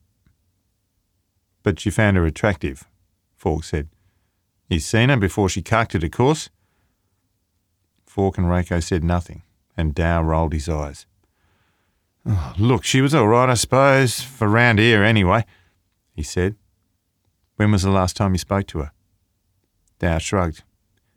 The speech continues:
"Can't remember." "What about the Monday before she died, nineteenth of February, or the following two days?" "Seriously, couldn't tell you."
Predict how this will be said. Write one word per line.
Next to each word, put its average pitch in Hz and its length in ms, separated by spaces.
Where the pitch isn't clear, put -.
"Can't 104 240
remember." 95 400
"What 135 140
about 123 220
the 98 60
Monday 101 380
before 92 380
she 90 200
died, 80 440
nineteenth 90 500
of 71 100
February, 71 520
or 104 240
the 90 100
following 85 400
two 85 220
days?" 76 400
"Seriously, 120 540
couldn't 104 240
tell 104 200
you." 85 180